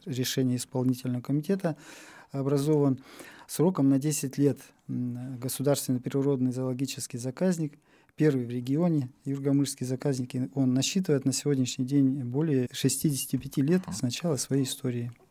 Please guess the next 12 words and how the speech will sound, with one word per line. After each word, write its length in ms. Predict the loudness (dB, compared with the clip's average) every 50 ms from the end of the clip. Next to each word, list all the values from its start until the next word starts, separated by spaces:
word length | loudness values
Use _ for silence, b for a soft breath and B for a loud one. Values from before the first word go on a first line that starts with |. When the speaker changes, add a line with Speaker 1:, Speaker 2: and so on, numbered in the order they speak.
| _ _
Speaker 1:
С 120 | -12 -6
начала 420 | -4 -4 -2 2 2 4 4 4 2
тридцатых 540 | 0 -4 -6 -4 0 0 0 0 0 -4 0
годов 400 | 0 0 2 4 2 2 2 -4
прошлого 420 | -6 -6 -6 -6 -4 -4 -4 -2
века 360 | 0 -2 -2 -2 -4 -8 -8
были 340 | -6 -4 -4 -2 0 0 2
начаты 400 | 2 2 2 0 -2 -4 -4 -2
работы 420 | -2 -2 0 0 -2 -2 -2 -2
по 360 | -6 -4 -2 0 2 2 0 -2 B B B B B B B -4
реакклиматизации 1000 | 0 2 2 2 2 0 2 2 2 2 0 0 2 4 4 4 4 0 -4 -2
бобра 480 | -2 -2 -2 0 2 2 2 2 0